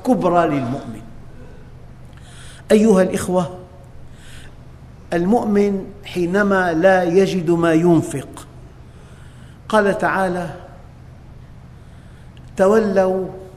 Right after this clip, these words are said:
وأعينهم تفيض من الدمع حزنا ألا يجدوا ما ينفقون".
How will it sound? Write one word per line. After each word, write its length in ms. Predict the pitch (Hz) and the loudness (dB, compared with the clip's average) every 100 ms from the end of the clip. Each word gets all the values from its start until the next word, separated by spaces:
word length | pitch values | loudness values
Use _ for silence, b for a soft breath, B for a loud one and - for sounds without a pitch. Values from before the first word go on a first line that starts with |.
| - - - - - - - - | -20 -20 -20 -20 -20 -20 -8 2
وأعينهم 880 | 190 165 139 180 208 196 170 175 | 2 2 0 0 0 2 2 0
تفيض 480 | - 165 - 202 160 | 0 -4 -2 -2 0
من 240 | 160 151 143 | -2 -2 -2
الدمع 440 | 120 110 107 107 - - - - - - - - - - - B B B B B B - | -6 -10 -10 -14 -20 -20 -20 -14 -12 -12 -14 -16 -16 -18 -18 B B B B B B -14
حزنا 840 | - 202 180 180 175 170 175 180 - - - - - - 180 | 0 2 4 4 4 2 -2 -6 -12 -16 -20 -20 -20 -2 0
ألا 420 | 185 170 160 151 | 0 2 2 2
يجدوا 600 | 147 175 165 160 156 151 | 2 0 0 0 0 0
ما 140 | 147 | -2
ينفقون". 580 | 139 135 127 131 - | -4 -6 -10 -14 -16